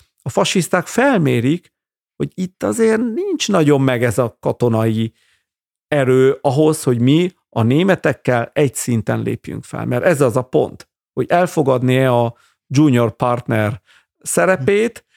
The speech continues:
vagy pedig beleállni, hogy, hogy nem, hát mi egyenrangú partnerként, te ezt támadod meg, én akkor amaszt. Mindenki elkezdi a, a katonai műveleteit, és Olaszország egyáltalán nincs azon a szinten, hát akkor lehetett volna még megállni. Tehát harminckilencben egyébként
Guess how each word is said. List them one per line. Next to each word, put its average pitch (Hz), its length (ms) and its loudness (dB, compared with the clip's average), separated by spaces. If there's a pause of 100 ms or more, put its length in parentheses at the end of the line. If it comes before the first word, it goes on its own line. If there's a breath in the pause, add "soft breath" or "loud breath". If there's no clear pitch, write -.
(260)
vagy 175 260 -2
pedig 185 440 0
beleállni, 127 560 0
hogy, 151 260 2
hogy 170 160 -6
nem, 110 300 0
hát 147 140 -4
mi 165 220 2
egyenrangú 123 720 0
partnerként, 120 920 -2
te - 80 -2
ezt 175 220 -2
támadod 165 460 0
meg, 156 260 -2
én 160 140 2
akkor 147 320 0
amaszt. - 500 -8 (420)
Mindenki 156 460 2
elkezdi 127 560 0
a, 120 300 0 (160 loud breath)
a - 340 -2
katonai 123 420 0
műveleteit, 123 720 0
és 160 140 -4
Olaszország 151 560 -4
egyáltalán 123 640 -2
nincs 127 240 -2
azon 135 220 -2
a 123 60 -6
szinten, 190 560 -2 (240 loud breath)
hát - 200 -6
akkor 196 320 0
lehetett 113 360 -2
volna 87 260 -6
még 50 260 -14
megállni. 117 580 -6
Tehát - 180 -6
harminckilencben 156 760 0
egyébként 151 380 -2